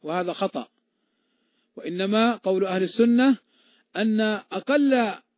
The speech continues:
رجل صحب النبي صلى الله عليه وسلم مدة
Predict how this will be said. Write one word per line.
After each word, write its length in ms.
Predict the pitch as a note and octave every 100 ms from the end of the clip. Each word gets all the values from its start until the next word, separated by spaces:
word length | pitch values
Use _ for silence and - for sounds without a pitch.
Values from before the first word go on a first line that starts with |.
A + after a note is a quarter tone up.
| _ _ _ _ _ -
رجل 460 | B3 B3+ A#3 F#3
صحب 320 | E3 B3 A3+
النبي 320 | A3 A3 A#3 A3+
صلى 200 | A3 G#3
الله 160 | G#3+
عليه 140 | G3+ G3
وسلم 340 | A3 G#3+ G3
مدة 640 | A#3 G3 B3 C4+ D4 C#4